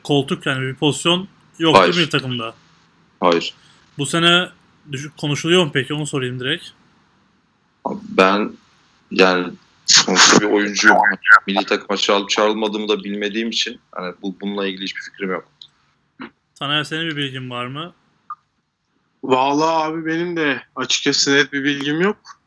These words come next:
Speaker 1: Hı hı.
Speaker 3: Ee, ama yani eğer ki bize fikrimiz olursa tabii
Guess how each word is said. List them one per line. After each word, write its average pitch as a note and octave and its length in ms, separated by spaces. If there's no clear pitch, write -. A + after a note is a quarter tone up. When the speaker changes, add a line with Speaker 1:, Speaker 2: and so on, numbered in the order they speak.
Speaker 1:
Hı C#3 60
hı. C3+ 120
Speaker 3:
Ee, C3+ 720
ama E3 600
yani B2 300
eğer B2+ 380
ki C3 200
bize C3 200
fikrimiz C3+ 520
olursa C3 380
tabii C#3 380